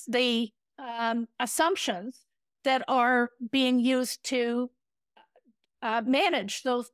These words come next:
polar bear populations and to count them and all of those things. So it actually is a much bigger deal than they would like you to think, the fact that they got these different results in these neighboring populations.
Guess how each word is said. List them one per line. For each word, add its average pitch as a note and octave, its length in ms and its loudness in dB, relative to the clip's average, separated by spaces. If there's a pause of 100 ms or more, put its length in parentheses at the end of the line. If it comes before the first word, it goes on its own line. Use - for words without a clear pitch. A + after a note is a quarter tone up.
polar B3+ 180 0
bear A#3 160 0
populations A#3+ 800 -2 (260)
and C4+ 180 0
to A#3+ 80 -10
count C#4 420 -2
them D4+ 280 2
and B3+ 160 -2
all C4+ 260 4
of A#3+ 120 0
those A#3 200 -2
things. A3 380 -6 (480)
So C4 340 2 (300)
it C#4 160 0
actually C4+ 760 0
is B3 400 0
a C4 60 2
much C#4+ 400 2
bigger C4 280 0
deal A#3 560 0 (640)
than C4+ 140 2
they C#4 100 4
would A3+ 160 0
like A#3 240 0
you B3+ 100 -2 (100)
to A3+ 100 -2
think, C4+ 400 -2 (540)
the A#3+ 100 0
fact C4 280 -2
that G#3+ 160 -2
they B3 100 0
got A3+ 260 0
these B3 200 -2
different A#3 300 -2
results G#3+ 560 -2 (920)
in A#3+ 220 2
these A3 220 0
neighboring A3+ 340 0
populations. G#3 720 -2